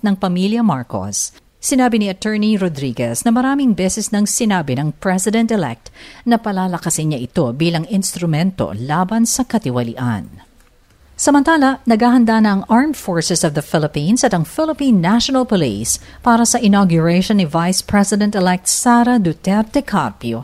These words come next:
sa June nineteen sa Davao City. Tutok ang A F P sa pagtitiyak ng seguridad para rito.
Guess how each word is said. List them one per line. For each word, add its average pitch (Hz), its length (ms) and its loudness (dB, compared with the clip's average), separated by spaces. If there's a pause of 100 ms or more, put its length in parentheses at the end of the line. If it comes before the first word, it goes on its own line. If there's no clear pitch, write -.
sa 240 160 0
June 214 240 4
nineteen 165 640 2
sa 196 160 0
Davao 123 400 -2
City. 123 400 -4 (320)
Tutok 302 400 0
ang 220 160 0
A 220 160 4
F 190 240 -2
P 151 400 -2
sa - 160 0
pagtitiyak 220 640 0
ng 294 160 2
seguridad 175 640 2
para 185 320 0
rito. 202 400 -2